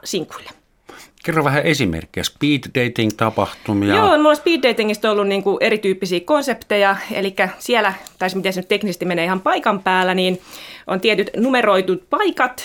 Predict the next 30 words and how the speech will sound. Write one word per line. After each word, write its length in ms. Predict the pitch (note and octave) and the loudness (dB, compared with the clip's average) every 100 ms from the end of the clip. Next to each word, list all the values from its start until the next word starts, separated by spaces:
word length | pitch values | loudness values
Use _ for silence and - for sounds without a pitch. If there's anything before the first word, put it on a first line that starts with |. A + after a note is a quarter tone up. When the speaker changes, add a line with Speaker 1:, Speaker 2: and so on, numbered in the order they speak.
| - | -8
Speaker 1:
sitten 340 | - A#3 G3+ | -6 -2 0
on 100 | F#3+ | 0
tietyt 320 | F#3 F#3 E3+ - | 0 -2 -2 -2
tarrat, 320 | - G3+ A#3+ | 0 0 0
missä 160 | F#3+ F#3+ | -2 -4
on 40 | |
ne 40 | F3+ | -2
samat 340 | G#3+ F3+ - | 0 -2 -2
numerot, 380 | A3+ B3+ G#3+ F3 | 0 2 0 -2
mistä 220 | E3 - | -6 -2
aloitetaan, 680 | A3 B3 A3+ G3+ G3 F#3 F#3 - - | 0 2 0 0 0 0 -2 -10 -14
ja 60 | F#3 | -2
siellä 280 | B3+ A3+ G3+ - - | 2 2 0 -6 -4
tosiaan 320 | A#3 B3 G#3 | -2 2 2
tälleen 200 | G#3 G#3+ | 2 2
vanhanaikaisesti 760 | B3 C4+ A#3 G#3 G3 G3+ G3 A3 | 2 2 2 2 0 -2 -4 -2
naiset 360 | A#3 C#4+ G#3+ - | 0 0 0 -2
istuvat 440 | C4+ - G#3+ F3+ | -4 -2 0 0
ja 60 | F#3+ | 2
miehet 360 | A#3 A3+ F3 - | 2 2 0 -4
vaihtavat 380 | D#3+ - D3 - | -4 -4 -8 -2
paikkaa. 680 | F3+ D#3 - - - - - - - - - | 0 0 -4 -4 -2 -2 -6 -20 -20 -20 -4
Elikkä 440 | F3+ F#3 G3+ - - G3 | -2 -2 -2 -4 -4 -2
deitit 260 | E4 A#3+ G#3 | 0 0 0
aloitetaan 340 | G3 F#3 E3 | 0 -2 -4
kirjoittamalla 640 | - E4+ A#3+ A#3 G#3 G3 | -2 -2 -2 -2 -2 -2
deittinimi 760 | G3 G3+ G3+ F3+ F3 A#3+ B3+ B3+ - - - - - | -2 -2 -4 -4 -2 0 -2 -4 -8 -20 -20 -16 -6
ylös 360 | A#3+ D4 G3 | 0 2 2
ja 80 | G3+ | 2
deittinumero. 680 | F#3 F3+ D#3 F3+ B3+ D#4 G4 | 0 -2 -4 -2 0 0 0